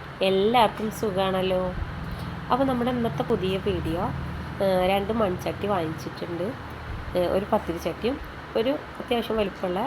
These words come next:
ഒരു കറി വെക്കാൻ പറ്റിയ ഒരു ചട്ടിയുമാണ്. അപ്പോൾ ഇതൊന്ന് മയക്കിയെടുക്കണം, അതാണ് ഇന്നത്തെ വീഡിയോ. അപ്പോൾ മുൻപ് ഞാൻ ഇതുപോലെ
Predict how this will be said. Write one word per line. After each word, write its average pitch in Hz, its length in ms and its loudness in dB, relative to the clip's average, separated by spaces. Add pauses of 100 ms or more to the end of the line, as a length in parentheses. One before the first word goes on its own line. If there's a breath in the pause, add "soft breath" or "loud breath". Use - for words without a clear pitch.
(160)
ഒരു 202 180 -4
കറി 202 220 0
വെക്കാൻ 180 300 -2
പറ്റിയ 170 260 0
ഒരു 165 160 -2
ചട്ടിയുമാണ്. 151 460 -4 (760)
അപ്പോൾ 240 200 4
ഇതൊന്ന് 262 240 4 (100)
മയക്കിയെടുക്കണം, 175 800 -2 (460)
അതാണ് 220 360 2
ഇന്നത്തെ - 300 -2 (100)
വീഡിയോ. 175 260 0 (840)
അപ്പോൾ 220 140 4 (100)
മുൻപ് 220 300 4 (140)
ഞാൻ 196 180 4 (580)
ഇതുപോലെ 190 380 2